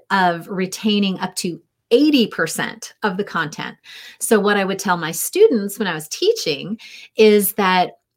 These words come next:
whatever you learn in class, if you can find in the next twenty-four hours an opportunity to review it, you're much more likely to retain it for the test that's coming up or the project that was coming up than if you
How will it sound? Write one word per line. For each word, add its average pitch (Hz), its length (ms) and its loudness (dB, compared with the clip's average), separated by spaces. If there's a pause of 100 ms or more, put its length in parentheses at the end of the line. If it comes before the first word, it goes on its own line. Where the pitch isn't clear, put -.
(140)
whatever 233 300 2
you 330 240 0
learn 262 160 2
in 240 100 2
class, - 600 -6
if 208 160 -4
you 214 160 -2
can 294 220 0
find 233 420 0
in 214 160 -2
the 202 60 -2
next 214 320 -4
twenty-four 240 500 -2
hours 165 460 -2
an 185 120 -10
opportunity 202 680 -2
to 196 220 -2
review 170 460 -4
it, 330 200 2 (360)
you're 214 160 4
much 220 600 4
more 262 160 4
likely 202 500 0
to 190 220 -2
retain 214 500 0
it 156 320 -6
for 185 140 -8
the 165 180 -4 (100)
test 190 420 -6
that's 180 180 -8
coming 190 320 -2
up 180 240 4
or 165 120 2
the 175 120 -4
project 185 520 2
that 185 140 -2
was 190 160 -6
coming 175 320 -4
up 165 240 -2 (380)
than 214 240 4
if 208 200 4
you 196 140 0